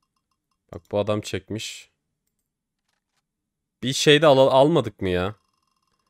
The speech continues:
Şu benzinlikten ananı satayım. Çok iyi lan. Abi şuraya baksana ya. İnanılmaz güzel değil mi? Bilmiyorum da arkadaşlar.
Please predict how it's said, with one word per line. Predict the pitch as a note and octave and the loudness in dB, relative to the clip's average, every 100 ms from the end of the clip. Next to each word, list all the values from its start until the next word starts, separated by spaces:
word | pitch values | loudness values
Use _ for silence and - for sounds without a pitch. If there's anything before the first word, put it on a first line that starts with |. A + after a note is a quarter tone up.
| _ _ | _ _
Şu | - G2+ | -14 -2
benzinlikten | A2 A2 A2 G#2+ G#2 - A2+ | 0 0 -2 -6 -6 -6 -6
ananı | - G#2+ G#2+ A2+ | -4 -2 -2 -2
satayım. | B2 G#2+ - G2 F2+ | -4 -8 -8 -8 -8
Çok | F2+ - B2 - | -8 -10 -10 -6
iyi | A#2+ | -2
lan. | G2 F#2 G2+ - _ _ _ _ _ _ _ _ - | -2 -2 -4 -10 _ _ _ _ _ _ _ _ -4
Abi | G#2 A2+ G#2 | -2 -2 -8
şuraya | - - A#2+ A#2+ | -10 -4 0 2
baksana | G#2 G2 - C3+ B2 | 2 0 -2 0 0
ya. | F#2+ F2 E2 E2 _ _ _ _ _ _ _ _ _ _ - | 0 -2 -6 -10 _ _ _ _ _ _ _ _ _ _ -6
İnanılmaz | B2 C#3+ D#3+ D#3+ D3+ C3 | 0 2 2 4 2 0
güzel | B2 B2+ B2+ | -2 0 0
değil | B2+ D3+ | -2 -2
mi? | G2+ F2+ G#2 _ _ _ _ - | -2 -4 -8 _ _ _ _ -12
Bilmiyorum | A#2+ C3+ C3+ C#3 C3+ | -6 -2 0 0 0
da | |
arkadaşlar. | G#2 F#2+ G2+ F#2+ - F2 | -2 -2 -4 -4 -6 -10